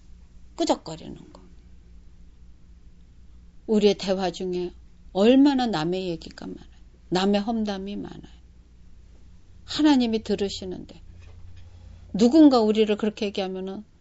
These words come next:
우리가 다 기가 막힐 텐데,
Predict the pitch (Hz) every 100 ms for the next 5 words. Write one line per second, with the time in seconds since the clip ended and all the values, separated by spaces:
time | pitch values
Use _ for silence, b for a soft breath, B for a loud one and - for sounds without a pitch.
0 | - _ _ - _ - 208 208 208 214
1 | 233 - _ _ - _ _ - - 233
2 | - 262 285 240 - - 170 - 170 180